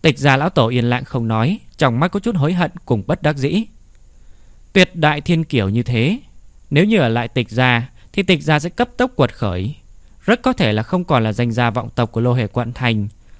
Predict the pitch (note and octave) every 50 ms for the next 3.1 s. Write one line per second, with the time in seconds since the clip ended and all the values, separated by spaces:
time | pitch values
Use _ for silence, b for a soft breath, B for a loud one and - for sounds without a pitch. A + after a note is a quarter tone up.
0 | b b b b b - D#3 D3+ C#3 B2 - - C3 F3+ G#3 E3+ B2 G#2 B2+ C3+
1 | C3+ C3+ C3+ C#3 B2+ A2 B2+ C3 A#2+ - - B2 A#2+ - - - G2+ - - B2+
2 | G#2 F#2 G2+ A#2+ B2 A#2+ A#2 - - A#2 B2 B2 A#2 A2+ A2+ A#2 A2 - - E3+
3 | G#3+ A#3